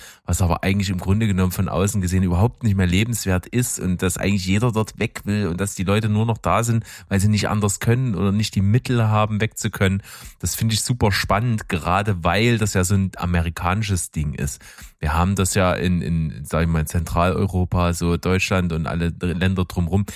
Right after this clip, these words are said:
kennen wir das nicht. Wir kennen nicht solche krassen Geisterstädte oder solche Gegenden, wo weit und breit so gar nichts ist, weder Hoffnung noch sonst irgendwas.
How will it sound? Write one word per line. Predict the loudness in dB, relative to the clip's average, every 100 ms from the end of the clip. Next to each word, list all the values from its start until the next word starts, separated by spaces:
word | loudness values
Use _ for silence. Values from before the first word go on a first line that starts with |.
| -10
kennen | 0 2 2
wir | 0
das | -2 -4
nicht. | -4 -4 -6 -16 -12
Wir | -8 -2
kennen | 2 4 4
nicht | 2
solche | 2 0 0
krassen | -4 -6 -4 -4
Geisterstädte | -2 -2 -2 -2 -2 -2 -2
oder | -2 -2
solche | 0 -2 -4 -4
Gegenden, | -2 0 0 0 2
wo | 2 2 -2 -16 -12
weit | -4 -2 -2
und | -4
breit | 0 0
so | 0 -2
gar | -2 2 2
nichts | 2 0 -4
ist, | -2 0 0 0
weder | 2 2
Hoffnung | 2 2 2 2 2
noch | 0
sonst | 0 0 0 -4
irgendwas. | -2 -2 -2 -2 -2